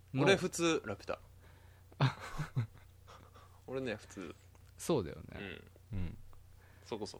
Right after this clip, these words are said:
Speaker 2: こ。
Speaker 1: 割合普通だよね。
Speaker 2: 普通。
Speaker 1: うん。
Speaker 2: うん。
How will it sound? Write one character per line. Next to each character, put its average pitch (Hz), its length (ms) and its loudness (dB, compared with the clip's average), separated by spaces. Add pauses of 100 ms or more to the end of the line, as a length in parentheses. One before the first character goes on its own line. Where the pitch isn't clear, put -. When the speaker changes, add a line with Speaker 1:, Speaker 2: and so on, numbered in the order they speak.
Speaker 2:
こ。 - 80 -18 (360)
Speaker 1:
割 131 320 8
合 147 240 6
普 - 100 -2
通 123 200 4
だ 101 60 4
よ - 80 -2
ね。 110 160 -10
Speaker 2:
普 - 100 -16
通。 110 340 -8 (140)
Speaker 1:
う 127 40 -2
ん。 113 40 0
Speaker 2:
う - 20 2
ん。 95 540 -2